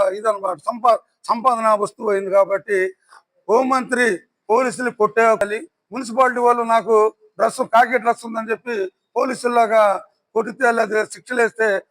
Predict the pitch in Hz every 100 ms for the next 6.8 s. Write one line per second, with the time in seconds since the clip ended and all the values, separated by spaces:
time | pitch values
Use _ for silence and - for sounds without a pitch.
0 | _ 190 247 202 233 220 214 208 208 202
1 | 214 208 214 208 202 196 185 190 190 170
2 | - 180 214 196 160 _ _ - 185 196
3 | 240 226 202 202 190 190 202 220 196 196
4 | 190 175 185 196 190 175 _ _ _ -
5 | 196 226 214 208 - _ _ 151 196 226
6 | 233 233 220 208 208 208 214